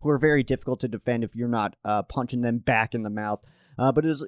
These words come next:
is it Trey Lance's time in San Francisco? Uh, we should know by, by now, um, if, if Garoppolo is gonna be the guy or if, or if Lance is gonna be the guy. Um, but it would be interesting to see if,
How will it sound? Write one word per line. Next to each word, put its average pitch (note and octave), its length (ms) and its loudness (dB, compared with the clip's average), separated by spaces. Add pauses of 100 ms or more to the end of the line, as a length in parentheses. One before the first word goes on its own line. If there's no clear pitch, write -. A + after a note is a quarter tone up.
is F3 160 4
it F#3+ 80 0
Trey G3 200 2
Lance's G3 340 0
time A2+ 300 -4
in B2 140 -4
San B2+ 160 -2
Francisco? G#2+ 600 -2
Uh, A2+ 220 0
we C3+ 140 0
should D3+ 200 -2
know D3+ 140 2
by, C3+ 240 6
by B2 400 2
now, A#2+ 400 0
um, A2+ 480 -4
if, A#2 200 -2 (220)
if A#2+ 240 -6
Garoppolo B2+ 600 0
is A#2 80 -4
gonna B2+ 160 2
be B2+ 120 0
the A2+ 80 -4
guy B2 300 4
or A#2 200 4
if, G#2+ 80 -4 (120)
or A2+ 160 0
if - 80 -8
Lance C#3 240 0
is C#3+ 80 -4
gonna D#3 140 0
be D3+ 160 0
the C#3+ 80 -4
guy. D3 320 6 (480)
Um, A#2+ 220 2
but C3 200 4
it C3+ 100 2
would D#3 160 4
be D3+ 200 4
interesting C3+ 420 -2
to A#2+ 60 -4
see C3 260 -2
if, A#2+ 80 0